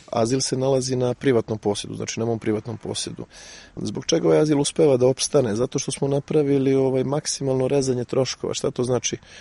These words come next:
U azilu volontiramo nas dvoje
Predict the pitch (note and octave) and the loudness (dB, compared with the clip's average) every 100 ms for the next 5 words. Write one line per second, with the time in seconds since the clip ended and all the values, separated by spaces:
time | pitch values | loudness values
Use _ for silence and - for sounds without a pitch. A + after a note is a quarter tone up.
0 | - - - A#2 A#2+ B2 C#3 C3 C3 C3 | -20 -20 -8 -2 0 2 2 4 4 2
1 | C3 C#3 C3 B2+ B2 B2+ B2 G#2 G2+ A2 | 2 0 2 2 0 2 0 0 2 4
2 | F3 | 2